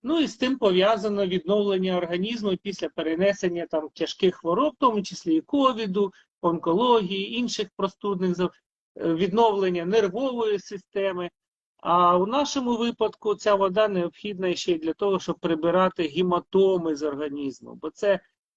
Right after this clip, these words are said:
якраз та токсичність в-, е, всередині людини, яка дуже повільно йде. А гематоми, ну, знаєте, там насипають дуже багато нашим солдатам.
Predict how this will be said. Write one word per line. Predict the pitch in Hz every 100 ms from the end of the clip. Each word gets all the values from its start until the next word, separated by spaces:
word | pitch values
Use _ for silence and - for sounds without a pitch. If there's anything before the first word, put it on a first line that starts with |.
| _
якраз | 160 165 170 185 190 185 -
та | 185 175
токсичність | 165 175 160 - 254 247 226 226 - _ _ _ _
в-, | 185 180 190
е, | 185 185 185 185
всередині | 170 - 196 196 180 185 180
людини, | 175 175 185 170
яка | 170 170 190 180 -
дуже | 247 240 196
повільно | 220 196 170 185 202 190 185
йде. | 175 165 - 165 123 _ _ _ _ _ _ _ _ _
А | - 208
гематоми, | 196 220 226 233 330 311 277 247 226
ну, | 247 220
знаєте, | 175 202 185 180 156 156 -
там | 180 170
насипають | 175 180 208 208 226 202 175
дуже | 190 180
багато | 170 185 196 233 214
нашим | 202 196 - 185
солдатам. | - 185 175 175 160 156